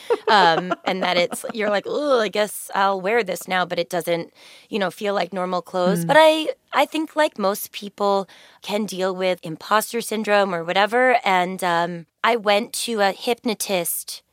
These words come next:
Speaker 1: many years ago, about probably, like, a decade ago, to try to get rid of my stage fright. And it
Speaker 2: Mm.
Speaker 1: kinda, like, worked but didn't work. But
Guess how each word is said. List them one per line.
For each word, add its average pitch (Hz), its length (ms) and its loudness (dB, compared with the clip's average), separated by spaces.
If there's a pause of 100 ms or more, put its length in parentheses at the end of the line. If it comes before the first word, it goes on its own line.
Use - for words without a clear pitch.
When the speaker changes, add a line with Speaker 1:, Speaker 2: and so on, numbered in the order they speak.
(140)
Speaker 1:
many 214 340 4
years 190 240 0
ago, 180 300 2
about 202 260 2
probably, 214 280 0
like, 185 140 -2
a 190 60 -2
decade 185 400 -2
ago, 180 260 0
to 185 200 -6
try 196 240 2
to 196 80 -2
get 208 120 -2
rid 190 120 -4
of 170 80 -6
my 170 100 -4
stage 180 400 -4
fright. 170 320 -2 (500)
And 269 140 4
it 311 120 0
Speaker 2:
Mm. 170 40 -16
Speaker 1:
kinda, 254 240 2
like, 240 180 2
worked 196 380 2
but 180 100 -8
didn't 180 220 -2
work. 170 300 0
But 175 160 -2